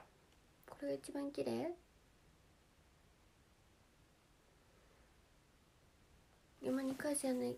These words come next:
やけど入学式なかったから、今入学式行ってきて嬉しい。えー、優しい。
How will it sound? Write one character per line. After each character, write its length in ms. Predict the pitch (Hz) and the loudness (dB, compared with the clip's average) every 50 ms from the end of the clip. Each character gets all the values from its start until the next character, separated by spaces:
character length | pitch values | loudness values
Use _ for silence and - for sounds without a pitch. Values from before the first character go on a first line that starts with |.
| - - | -4 0
や 120 | - 247 247 | 0 0 2
け 140 | - 247 | 2 0
ど 100 | 240 - | 0 2
入 160 | 240 254 262 269 | 2 2 4 2
学 160 | 277 269 - | 2 -2 -2
式 160 | - - - | -4 0 4
な 100 | 240 254 | 4 4
か 100 | 254 254 | 4 2
っ 20 | 247 | -2
た 120 | - 226 | -2 -2
か 60 | - 220 | 0 2
ら、 20 | 233 | 4
今 140 | 254 262 | 4 6
入 180 | 254 254 254 262 | 6 6 4 4
学 160 | 269 269 302 294 | 4 2 0 -4
式 200 | - - - - | -4 -2 -4 -4
行 60 | - | -2
っ 20 | |
て 120 | - - - | -2 -4 -2
き 120 | - 294 | -2 -2
て 160 | - - 277 | 0 2 2
嬉 240 | 285 - 339 370 381 | 4 6 6 6 8
し 40 | 370 | 8
い。 40 | - | 8
え 80 | 392 | 10
ー、 40 | 403 415 427 440 453 480 466 453 415 403 403 427 427 - 523 539 554 554 554 - - 587 587 587 587 571 554 508 427 | 10 12 12 12 12 12 12 12 12 12 12 12 12 12 12 12 12 10 8 4 2 2 4 8 12 12 12 12 12
優 40 | - | 10
し 20 | |
い。 60 | - | 6